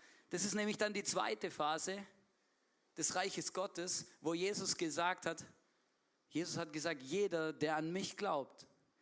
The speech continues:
wird gerettet werden, wird mein Kind werden und wird Teil meines Reiches sein auf dieser Welt und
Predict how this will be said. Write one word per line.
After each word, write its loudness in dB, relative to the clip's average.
wird -4
gerettet -2
werden, -2
wird -4
mein 0
Kind -2
werden -2
und -2
wird -2
Teil 0
meines 0
Reiches 0
sein 0
auf 0
dieser 0
Welt 4
und -4